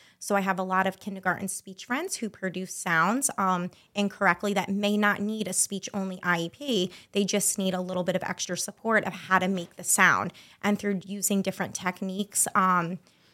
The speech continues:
through foundations or whatever reading and writing curriculum that they're utilizing, speech can push in to help not only the students in the class produce the sound the correct way,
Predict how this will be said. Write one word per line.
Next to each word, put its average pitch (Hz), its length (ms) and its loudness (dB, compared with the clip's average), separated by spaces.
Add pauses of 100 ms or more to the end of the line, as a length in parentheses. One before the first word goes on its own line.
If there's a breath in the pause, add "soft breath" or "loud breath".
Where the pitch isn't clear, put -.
(120 soft breath)
through 190 320 -4
foundations 208 720 2
or 190 120 -6
whatever 190 280 0
reading 196 360 -2
and 190 120 -4
writing 180 260 0
curriculum 185 560 -4
that 180 160 -2
they're 185 100 0
utilizing, 190 760 0 (560 soft breath)
speech - 400 2
can 208 160 0
push 196 260 0
in 262 240 2
to 240 120 -4
help 185 480 2
not 202 260 6
only 202 220 2
the 185 100 -2
students 220 640 2
in 202 160 2
the 190 80 -2
class 170 320 0
produce 190 300 -14
the - 100 -16
sound 175 260 4
the 185 60 -4
correct 185 300 -2
way, 180 220 6